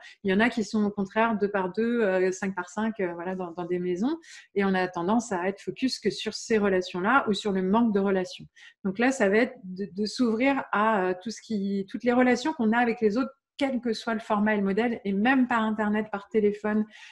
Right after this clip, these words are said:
euh, ou quand on sort faire ses courses, ou voilà, euh, avec, euh, toutes les protections qu'il faut, évidemment. Mais, euh, mais vraiment, c'est d'être à l'affût de ce qui nous fait le plus de bien. Donc là, on est dans quelque chose de, de, une quête pour soi, son confort personnel,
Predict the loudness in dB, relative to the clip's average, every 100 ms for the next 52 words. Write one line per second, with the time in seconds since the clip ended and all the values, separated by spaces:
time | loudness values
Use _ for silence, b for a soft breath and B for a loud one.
0 | B -10 -6 -2 -2 -2 -4 -4 -4 -4
1 | -4 -6 -6 -8 -6 -6 -6 -6 -4 -4
2 | -4 -4 -4 -6 -10 -10 -14 _ _ _
3 | _ _ _ _ -6 -4 -4 -6 -6 -8
4 | -8 -4 -2 -2 -2 -6 -4 -4 -2 2
5 | 2 2 2 2 0 -4 B B -2 2
6 | 2 2 2 0 0 -2 -4 2 2 4
7 | 4 2 0 0 -2 -2 -2 0 2 0
8 | -2 -2 2 0 2 2 2 2 0 0
9 | -2 -2 0 0 0 -2 -4 -8 -6 -6
10 | -2 0 2 2 0 -2 -4 -2 -4 -2
11 | -2 -2 -2 -2 -4 -2 -2 2 0 -2
12 | -12 -14 -4 0 0 -2 -10 -6 -2 -2
13 | -2 -4 -6 -6 -8 -4 -2 0 0